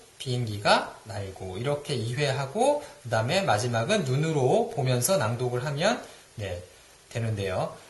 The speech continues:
자, 달라졌다고 하면 뭐가 달라졌죠? 예, 첫 번째 낭독하는 방법이 달라진 겁니다. 이제 위에 낭독판을 보면서 이렇게 아래서 글자를 하나씩 하나씩 순서대로, 예, 찾아가면서 낭독을 하는 게 달라졌는데요.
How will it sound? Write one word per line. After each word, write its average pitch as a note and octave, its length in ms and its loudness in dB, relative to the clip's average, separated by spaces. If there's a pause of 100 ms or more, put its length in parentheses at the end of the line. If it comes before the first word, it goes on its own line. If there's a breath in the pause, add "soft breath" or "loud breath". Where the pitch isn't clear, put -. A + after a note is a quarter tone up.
자, - 160 0
달라졌다고 G#3+ 720 8
하면 F#3 300 2
뭐가 F#3 220 6
달라졌죠? D3+ 600 2
예, A2 140 -2
첫 - 200 -2
번째 C4 320 2
낭독하는 D#3 640 0
방법이 A#2+ 480 -2
달라진 A2+ 400 -2
겁니다. F#2 460 -8 (640 loud breath)
이제 F#2 240 -12 (240 loud breath)
위에 G3+ 720 8 (240)
낭독판을 E3 640 0
보면서 F3 680 2
이렇게 A#2+ 360 -6
아래서 G#2 840 0
글자를 C3+ 460 -2
하나씩 F3+ 460 -2
하나씩 C#3+ 380 -6
순서대로, F3 920 -2 (340 loud breath)
예, G#2+ 120 -6
찾아가면서 D3 960 4 (480)
낭독을 C3 520 0
하는 E3 180 -2
게 D#3+ 100 -4
달라졌는데요. B2+ 960 -2